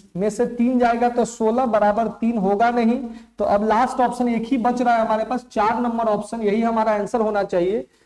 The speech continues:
क्या है? तो पहले equals to है, फिर into है और फिर plus है। तो आप देख सकते हैं board मास में पहले into का काम करेंगे, फ़ोर थ्री जा ट्वेल्व प्लस थ्री फ़िफ़्टीन,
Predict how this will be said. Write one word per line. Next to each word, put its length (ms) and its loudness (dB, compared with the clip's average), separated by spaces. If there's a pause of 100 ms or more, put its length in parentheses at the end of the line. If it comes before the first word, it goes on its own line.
(240)
क्या 180 2
है? 200 2
तो 160 -4
पहले 340 0
equals 380 -2
to 200 0
है, 160 0 (180)
फिर 240 -4
into 420 -2
है 100 0
और 260 -4
फिर 160 -4
plus 360 0
है। 200 0 (520)
तो 40 2
आप 100 2
देख 220 2
सकते 340 -2
हैं 300 -4
board 180 4
मास 240 0
में 100 0
पहले 200 2
into 200 -2
का 60 2
काम 180 0
करेंगे, 360 0 (400)
फ़ोर 340 2
थ्री 160 2
जा 160 2
ट्वेल्व 460 0
प्लस 360 0
थ्री 160 0
फ़िफ़्टीन, 680 -2